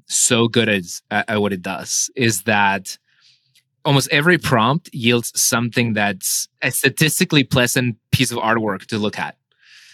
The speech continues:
And I think the we-, the way that we build for the web will sort of go much more in that direction. You don't start with the empty canvas every single time,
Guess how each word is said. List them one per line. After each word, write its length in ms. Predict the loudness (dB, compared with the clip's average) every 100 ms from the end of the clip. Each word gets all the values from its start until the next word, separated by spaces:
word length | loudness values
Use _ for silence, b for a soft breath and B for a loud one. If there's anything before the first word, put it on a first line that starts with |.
| b -4
And 120 | 0
I 60 |
think 360 | 0 0 0 2
the 100 | 2
we-, 580 | 4 4 2 2 -10 -2
the 100 | 2
way 160 | 4 4
that 140 | 6
we 100 | 4
build 240 | 4 2
for 140 | 2 -2
the 60 |
web 340 | -2 -2 -2 -2
will 320 | -2 -2 -4 _
sort 240 | -4 -2
of 300 | -2 -4 -12 _ _ _ -18 -12
go 360 | 2 4 4 0 _ _ _ _ -12
much 540 | -6 -2 0 -2 -2
more 160 | 0 0
in 100 | 2
that 160 | -2
direction. 460 | -2 -4 -4 -6 -10 _ _ b b b b b -6
You 120 | 2 4
don't 180 | 4
start 300 | 0 0 0
with 240 | 2 0 0
the 200 | 0 2
empty 380 | 0 0 -4 -6
canvas 600 | -4 -2 -2 -2 -4 -2
every 240 | 0 0
single 300 | -2 -2 -4
time, 380 | -2 -2 0 -2